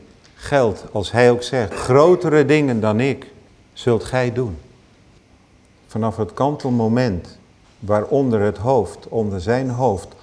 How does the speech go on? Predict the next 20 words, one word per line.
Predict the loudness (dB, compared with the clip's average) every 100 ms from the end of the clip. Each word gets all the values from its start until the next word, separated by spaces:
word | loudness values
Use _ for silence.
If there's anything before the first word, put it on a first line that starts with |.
| -20 0
alles | 2 4 2 -2 -6 -16 -20 _
weer | -2 2 2 0 -4 -14 -20 -20
wordt | -2 0 0 -2 -18 -20 -20 -6
tot | -2 -2 -4 -20 -20 -20 -14 -4
die | -2 0
eenheid. | -2 -4 -8 -12 -16 -20 -20 -20 -20 _ _ _ _ -20 -6
Ik | -4
vind | 2 2
het | 2
mooi | 2 2 2 0 -6 -20 -4
dat | 0 0
in | 0 0
het | 0
Engels, | -2 -2 -2 -4 -6
als | -6
je |
het | -4
hebt | -4 -2 0
over | 0 0 -6
verzoening, | -4 0 2 4 2 -2